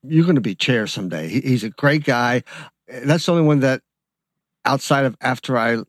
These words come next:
after I left that I knew directly, but, you know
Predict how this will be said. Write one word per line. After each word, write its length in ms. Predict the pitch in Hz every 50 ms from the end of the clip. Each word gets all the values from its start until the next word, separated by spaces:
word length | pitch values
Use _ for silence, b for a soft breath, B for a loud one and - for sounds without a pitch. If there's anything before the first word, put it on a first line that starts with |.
| _ _ _ _
after 360 | - - - - - - 123 120
I 160 | 113 110 110
left 580 | 110 120 131 131 123 117 113 107 - - _ _ _ _ _ b b b b _
that 240 | 127 120 131 120 117
I 180 | 117 113 113 113
knew 280 | 117 120 127 127 127
directly, 720 | 120 104 113 110 117 123 127 123 - - - 98 92 90 - _ -
but, 240 | 123 110 104 98 - _ _
you 100 | 139 123
know 240 | 107 98 104 -